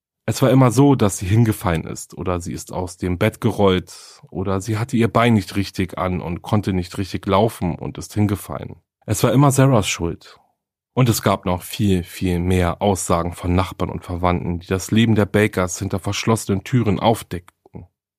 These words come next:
So berichtete zum Beispiel Brittany Bentley, eine Verwandte, dass Sarah für die kleinsten Dinge geschlagen wurde. Wenn Eliza wütend wurde,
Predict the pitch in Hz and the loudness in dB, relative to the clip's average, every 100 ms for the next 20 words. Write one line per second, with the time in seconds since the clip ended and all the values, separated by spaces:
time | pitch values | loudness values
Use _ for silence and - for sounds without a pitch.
0 | _ 131 143 147 135 139 131 - 117 98 | _ 0 2 2 2 2 2 0 0 2
1 | 98 - 92 110 95 90 92 85 101 104 | 0 0 0 0 0 0 -2 2 2 2
2 | - 95 92 82 82 87 - 90 101 120 | 0 -2 -2 -2 -6 -4 -4 0 2 2
3 | 120 107 131 - 123 - 120 110 113 147 | 2 0 0 -4 -6 -2 0 2 2 0
4 | - _ _ 110 98 - - 107 95 - | -6 _ _ 0 0 -2 0 0 0 -6
5 | 92 98 92 82 90 - 90 87 82 85 | 0 2 2 -2 -6 0 2 2 -2 -6
6 | 65 - - _ _ _ _ _ _ _ | -10 -12 -18 _ _ _ _ _ _ _
7 | _ 110 113 120 120 113 101 113 120 104 | _ 4 6 6 4 2 2 0 -2 -4
8 | 101 95 92 92 92 | 0 0 2 0 0